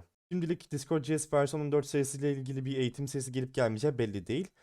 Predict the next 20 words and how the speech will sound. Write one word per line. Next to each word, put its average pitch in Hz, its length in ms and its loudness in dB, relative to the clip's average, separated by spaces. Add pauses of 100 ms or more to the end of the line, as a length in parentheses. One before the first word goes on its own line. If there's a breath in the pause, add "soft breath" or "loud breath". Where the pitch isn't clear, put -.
(240 soft breath)
Fakat, 151 420 0
e, 120 300 2
Discord 127 360 -2
botlarıyla 127 340 0
işimiz 139 300 -2
elbette 110 360 0
bitmiyor. 120 440 -4 (360)
Bu 160 100 4
aşamadan 135 380 2
sonra 139 420 0 (280 loud breath)
Discord 143 380 0
botlarına 139 420 2
dashboard 135 420 2
yapmam, 98 280 0
yani 120 240 0
bir 131 40 0
web 139 240 4
sitesi 139 260 -4
yapmakla 135 360 0
alakalı 139 420 2